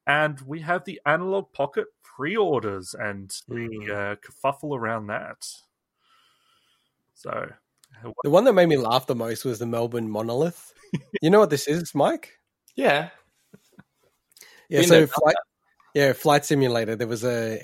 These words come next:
Speaker 2: incorrect value in the free open database, which has maps. I can't remember what the name of it is. It's, like, a competitor to Google Maps.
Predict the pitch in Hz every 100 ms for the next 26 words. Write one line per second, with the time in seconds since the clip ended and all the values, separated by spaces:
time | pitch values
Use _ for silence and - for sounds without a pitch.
0 | 143 139 143 123 110 110 117 120 120 117
1 | 110 131 120 117 110 110 110 - _ _
2 | _ 120 127 117 - - 131 127 123 107
3 | 120 - 120 113 110 107 110 107 113 117
4 | 113 110 - - 120 - - 117 113 101
5 | - 117 131 190 - - - - 160 139
6 | 120 107 107 101 _ 120 107 107 117 113
7 | 127 131 185 - - 123 - 120 113 110
8 | - 113 113 113 107 104 120 123 139 156
9 | 202 - -